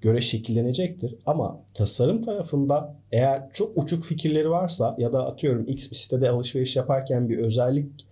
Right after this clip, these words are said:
görmüş olabilirler ve onu kendi sitelerine koymak isteyebilirler. Bu kimi zaman çalışır, kimi zaman çalışmaz. İş modeline ve sektöre göre bunlar değişir.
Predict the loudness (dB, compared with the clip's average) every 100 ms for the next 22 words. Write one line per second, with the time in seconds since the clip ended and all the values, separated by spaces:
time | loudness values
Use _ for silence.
0 | -20 _ _ 2 4 6 4 2 2 0
1 | -2 0 2 2 2 0 2 4 4 2
2 | 2 0 -2 -6 -8 -8 -8 -6 -6 -4
3 | 0 0 0 -10 -20 _ _ -4 0 2
4 | 2 4 2 0 -4 -4 -6 -2 0 2
5 | 2 0 -2 -6 -4 -2 -2 -4 -2 -2
6 | 2 0 2 0 0 2 0 0 -2 -4
7 | 0 0 2 0 -2 -4 -2 -2 -2 -2
8 | -2 -4 -6